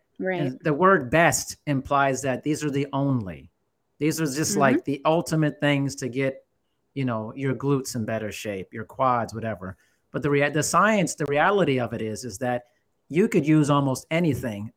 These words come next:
Speaker 2: that applies a load, a significant load onto your body, and something will change over
Speaker 1: Mm-hmm.
Speaker 2: time. So you can say it's this ex-, this exercise, is this the only way to get things done?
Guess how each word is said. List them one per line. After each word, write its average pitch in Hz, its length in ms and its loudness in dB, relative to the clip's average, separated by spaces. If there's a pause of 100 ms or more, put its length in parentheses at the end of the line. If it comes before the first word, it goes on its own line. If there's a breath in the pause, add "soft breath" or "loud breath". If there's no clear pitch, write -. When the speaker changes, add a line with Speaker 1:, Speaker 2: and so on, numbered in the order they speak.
Speaker 2:
that 123 180 -2
applies 135 460 0
a 127 80 -4
load, 127 500 2
a 131 60 -6
significant 135 640 -4
load 147 280 2
onto 113 180 -2
your 110 100 -6
body, 131 460 -2 (320)
and 127 180 -6
something 139 400 -4
will 107 100 -12
change 98 520 -8 (840)
over 131 140 -6
Speaker 1:
Mm-hmm. 208 100 -2
Speaker 2:
time. 147 300 -2 (540)
So 139 580 6 (480)
you 147 200 -2
can 139 140 -2
say 139 220 0
it's - 160 -2
this 156 220 0
ex-, 143 240 0
this 147 320 -4
exercise, 135 560 -2
is 120 80 -6
this 151 140 -4
the 139 220 -4
only 139 400 0
way 127 300 0
to 123 100 -4
get 131 220 -6
things 123 220 -6
done? 139 300 -4